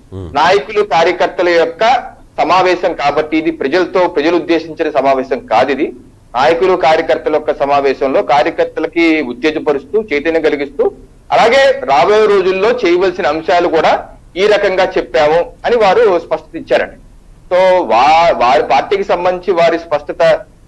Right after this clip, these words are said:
Speaker 2: ఇచ్చేశారు కాబట్టి, మనం మా పార్టీకి సంబంధించిన అంశం కాదు అది,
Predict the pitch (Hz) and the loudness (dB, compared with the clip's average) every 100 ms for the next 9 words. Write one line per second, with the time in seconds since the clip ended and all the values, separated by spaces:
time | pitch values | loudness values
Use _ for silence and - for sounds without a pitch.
0 | - 135 180 185 170 175 160 151 139 185 | -18 -4 0 2 2 2 2 0 0 0
1 | 160 139 170 170 165 156 143 147 151 151 | 0 0 2 2 2 2 0 2 0 0
2 | 165 165 151 160 160 156 131 135 151 135 | -2 -4 0 0 0 0 -2 -2 -4 0
3 | 160 147 135 | 2 2 0